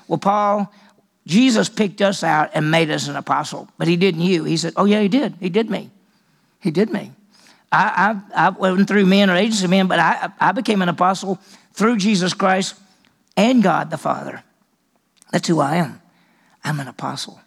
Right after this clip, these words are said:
Now, let me just say this about an apostle. Apostle is someone sent with authority, and they had to, one of the requirements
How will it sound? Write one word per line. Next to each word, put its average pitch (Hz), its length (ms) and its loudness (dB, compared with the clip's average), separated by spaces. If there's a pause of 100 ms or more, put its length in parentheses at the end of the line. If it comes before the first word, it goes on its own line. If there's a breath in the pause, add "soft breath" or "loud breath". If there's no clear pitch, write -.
(300 soft breath)
Now, 175 120 -2
let 220 100 2
me 240 100 4
just 196 180 0
say 190 120 2
this 165 200 -2
about 139 260 -2
an 151 120 -10
apostle. 147 480 -8
Apostle - 480 -4
is 139 100 -10
someone 165 360 -2
sent 185 200 -4
with 156 140 -2
authority, 139 680 -4 (440 loud breath)
and 151 160 0
they 156 120 2
had 180 240 2
to, 160 200 -2
one 180 200 2
of 220 100 2
the 208 300 0
requirements 202 800 -4